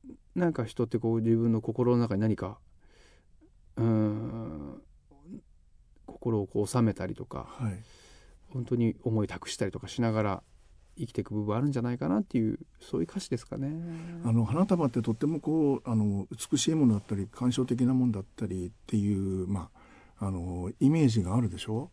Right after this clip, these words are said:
Speaker 1: はい。
Speaker 2: で、まず確かにそういう面がありながら、やっぱり花を切って、花の命をこう、
Speaker 1: うん。
Speaker 2: 一遍殺して作るんだっていうようなところに、
Speaker 1: うん。
Speaker 2: 目がいってる歌ってあんまりないなと思ったんですよ。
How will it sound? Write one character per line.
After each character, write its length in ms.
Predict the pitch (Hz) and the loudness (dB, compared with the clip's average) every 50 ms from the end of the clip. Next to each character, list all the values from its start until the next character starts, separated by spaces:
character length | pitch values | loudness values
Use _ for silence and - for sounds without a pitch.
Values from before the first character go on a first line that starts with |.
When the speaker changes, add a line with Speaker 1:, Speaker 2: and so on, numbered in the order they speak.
| - - | -10 -4
Speaker 1:
は 200 | - 113 107 98 | -2 -2 0 -2
い。 100 | 98 113 - - - - | -4 -8 -12 -12 -6 -2
Speaker 2:
で、 60 | - | -2
ま 180 | 160 170 185 180 | 0 2 2 0
ず 140 | - - - | 0 -2 -2
確 200 | - 175 143 - | -2 0 0 2
か 80 | 107 | 2
に 80 | 104 98 | 2 2
そ 180 | 92 - - 135 | 0 0 0 2
う 80 | 147 | 2
い 40 | 151 | 4
う 20 | |
面 180 | 151 151 143 131 | 4 4 4 4
が 80 | 123 117 | 2 2
あ 40 | |
り 100 | 117 135 | 0 0
な 120 | 143 151 143 | 0 0 0
が 120 | 117 117 | 0 0
ら、 200 | 131 135 104 - - - - - - - - - - - | 0 0 -2 -4 -6 -14 -20 -20 -20 -20 -20 -20 -10 -6
や 80 | - 156 | -2 0
っ 20 | |
ぱ 80 | 196 185 | 2 2
り 80 | 151 | 2
花 400 | 113 - - 143 151 165 170 170 | 2 0 -2 -4 -2 -2 -2 -2
を 200 | 165 143 107 104 - - | -2 -4 -4 -6 -8 -14
切 100 | - - | -20 -20
っ 40 | - - - - | -20 -20 -8 -2
て、 220 | - 180 120 95 - - - - - - - - - - - - - - _ | 0 0 0 0 -2 -10 -20 -20 -20 -20 -20 -20 -20 -20 -20 -20 -20 -20 _
花 220 | - 143 156 165 | -6 -4 -2 0
の 160 | 170 175 180 | 2 2 4
命 400 | 175 175 165 160 147 101 - 123 | 4 4 4 2 2 2 4 4
を 120 | 113 110 107 | 4 4 4
こ 140 | - - 107 | 4 4 4
う、 20 | |
Speaker 1:
う 20 | 101 | 4
ん。 40 | 104 | 4
Speaker 2:
一 60 | 110 - - - | 0 -2 0 4
遍 260 | 123 113 110 110 110 - | 4 6 4 4 2 -4
殺 220 | - - 135 156 165 | -4 -4 -2 -2 -2
し 80 | - | -4
て 80 | - 165 | -6 -6
作 220 | 160 - - - | -6 -6 -4 -2
る 100 | 165 165 | 0 2
ん 80 | 131 107 | 4 4
だ 140 | 98 101 95 | 2 2 -2
っ 40 | 92 | -4
て 240 | - - - - | -8 -4 0 4
い 160 | 117 113 113 113 | 6 6 8 8
う 40 | |
よ 120 | 113 113 113 | 8 6 6
う 40 | 107 | 4
な 120 | 101 101 - - - | 2 0 -4 -10 -16
と 120 | - - 127 | -14 -6 -2
こ 100 | 143 139 | -2 0
ろ 100 | 151 131 | 2 2
に、 240 | 127 151 143 101 - - - | 2 4 2 2 0 0 -2
Speaker 1:
う 20 | 120 | 0
ん。 340 | 110 107 104 104 101 98 95 | 2 2 2 2 2 2 2
Speaker 2:
目 100 | 151 170 | 4 4
が 140 | 143 113 104 | 4 4 2
い 60 | 101 | 2
っ 20 | |
て 200 | 101 - - 143 147 | -2 0 2 2 2
る 100 | 151 147 | 4 2
歌 140 | - 151 | 0 -2
っ 20 | 143 | -2
て 120 | - - | -2 -4
あ 40 | 92 | -6
ん 120 | 95 101 | -4 -2
ま 100 | 110 120 | 0 0
り 60 | 120 113 | 2 2
な 100 | 110 110 117 123 | 2 2 2 2
い 80 | 127 123 | 2 0
な 180 | 98 90 95 | 0 -2 -6
と 120 | 101 - 95 | -10 -10 -14
思 80 | 98 | -14
っ 40 | 107 - | -14 -16
た 100 | - - | -16 -18
ん 80 | - - | -18 -18
で 60 | - | -16
す 120 | - - - | -18 -18 -18
よ。 80 | - | -18